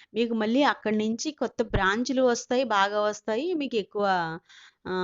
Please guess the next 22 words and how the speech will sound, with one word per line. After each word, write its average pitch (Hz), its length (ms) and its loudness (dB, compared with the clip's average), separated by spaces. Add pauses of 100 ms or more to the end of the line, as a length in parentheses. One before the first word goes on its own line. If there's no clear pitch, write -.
(200)
ఆకుకూర 214 380 0
కూడా 190 200 0
వస్తుందనమండి. 185 800 -4 (420)
చూడండి 185 220 -2
ఇవన్నీ 190 460 -2
మేకలు, 180 460 -2 (140)
గొర్రెలు 196 440 -2
<laughs> 190 220 -4
ఇవన్నీ 196 440 -4 (380)
అరుస్తూనే 214 560 0 (160)
ఉంటాయన్నమాట. 185 520 0
లేదంటే 196 400 0
డైరెక్ట్‌గా 185 480 -2
అక్కడే 202 320 0
మాట్లాడేసి 202 580 0
వీడియో 196 240 0
తీద్దామనుకుంటే 190 800 -2
ఇంకా 240 160 -4
అవి 180 160 0
అరుస్తూనే 208 520 -2 (200)
ఉంటాయి, 196 340 0
ఎలాగ 175 260 -2